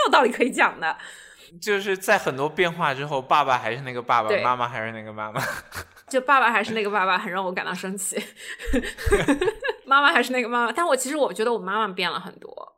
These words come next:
Speaker 2: 啊。
Speaker 1: 我觉得我妈妈以前是一个，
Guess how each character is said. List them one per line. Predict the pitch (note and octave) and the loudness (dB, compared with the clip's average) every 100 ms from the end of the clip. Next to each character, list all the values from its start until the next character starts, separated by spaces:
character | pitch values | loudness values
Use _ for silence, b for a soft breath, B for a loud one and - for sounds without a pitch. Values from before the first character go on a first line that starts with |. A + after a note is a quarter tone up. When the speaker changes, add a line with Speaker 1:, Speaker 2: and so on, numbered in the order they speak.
| - | -6
Speaker 2:
啊。 | B2+ A#2 - C2 - - D3 | -2 -2 -4 -12 -18 -20 -8
Speaker 1:
我 | G3+ A3 | -2 0
觉 | A3 | 0
得 | C4 | 0
我 | B3 | 0
妈 | F3+ G#3 | 0 -2
妈 | B3 A3+ | 0 -2
以 | F3 | -4
前 | - C3 B2 F3+ | -10 -10 -10 -10
是 | - G#3+ | -6 -6
一 | D#3+ | -6
个， | G#3+ E3+ C3 F2 C2 | -10 -6 -4 -4 -6